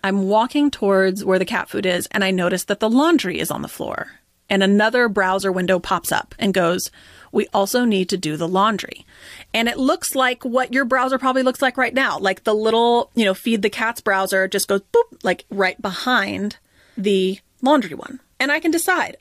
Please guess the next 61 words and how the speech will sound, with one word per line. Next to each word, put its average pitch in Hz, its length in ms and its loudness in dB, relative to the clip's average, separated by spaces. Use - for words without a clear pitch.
am 208 100 0
I 190 60 2
gonna 185 140 -2
focus 185 320 -4
on 190 160 -4
laundry 277 380 0
or 208 40 -2
am 208 80 0
I 190 60 0
gonna 185 160 0
focus 185 320 -4
on 180 260 -6
the 180 60 -8
cat - 280 -8
stuff? - 380 -12
And 214 160 0
whichever 302 300 2
I 440 140 2
decide 240 720 0
to 208 260 -2
kind 208 180 -6
of 190 120 -2
pull 214 200 0
forward, 226 460 2
the 233 120 0
other 262 140 4
one 247 200 2
just - 260 -4
folds 196 300 2
behind 247 440 0
it, 196 140 0
but 233 80 -8
the 294 80 0
little 381 220 2
tab 311 260 0
is 262 80 -2
sticking 233 340 -2
out 180 200 -2
so 208 100 -4
that 185 100 0
I - 100 2
remember 196 460 0
it - 80 -2
when 185 120 -2
I'm 185 100 -2
done 175 160 0
with 160 120 -6
that - 180 -4
task. - 420 -8
Well, 254 100 2
for 269 220 0
me, 240 500 2
when 240 240 0
I 240 220 2
walk 294 340 0
by 208 240 0
and - 100 0
I 190 60 0
see 208 160 -4
that 196 180 0
laundry, 185 580 -2